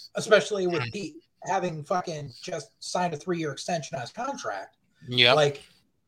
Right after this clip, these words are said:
Speaker 1: how do you not keep Pete Dunne and Ridge together? Like, Ridge is gonna need that guidance.
Speaker 2: Agreed. Um,
Speaker 1: And Pete Dunne would
Speaker 2: I
Speaker 1: be
Speaker 2: think
Speaker 1: phenomenal on SmackDown.
Speaker 2: Right. Um, I think we're in agreement, 'cause I'm pretty sure we shared this sentiment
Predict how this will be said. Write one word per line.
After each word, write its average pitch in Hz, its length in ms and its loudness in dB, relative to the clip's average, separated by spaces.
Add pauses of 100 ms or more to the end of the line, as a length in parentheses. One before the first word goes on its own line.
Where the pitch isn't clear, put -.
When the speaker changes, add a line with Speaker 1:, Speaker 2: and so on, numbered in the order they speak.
(140)
Speaker 1:
how 220 220 10
do 262 80 2
you 240 100 -2
not 202 280 0
keep - 240 -10
Pete 165 220 -6
Dunne 175 200 4
and 156 100 -2
Ridge 156 280 -2
together? 170 600 0
Like, 131 300 -6 (100)
Ridge 170 200 2
is 151 100 -4
gonna 151 180 0
need 147 220 -2
that 120 260 -4
guidance. - 880 -4 (720)
Speaker 2:
Agreed. 127 340 2 (1500)
Um, 135 280 10
Speaker 1:
And 127 80 4
Pete 202 220 6
Dunne 240 140 12
would 220 80 8
Speaker 2:
I - 40 10
Speaker 1:
be 214 80 6
Speaker 2:
think 220 160 10
Speaker 1:
phenomenal 208 440 8
on 202 100 2
SmackDown. 269 460 2 (880)
Speaker 2:
Right. - 240 0 (680)
Um, 156 220 12
I 165 80 10
think 208 280 6
we're 202 140 12
in 180 100 10 (120)
agreement, 180 480 10
'cause 165 160 4
I'm 170 100 12
pretty 262 220 8
sure 196 140 12
we 175 100 10
shared 180 600 12
this 160 180 10
sentiment 147 580 10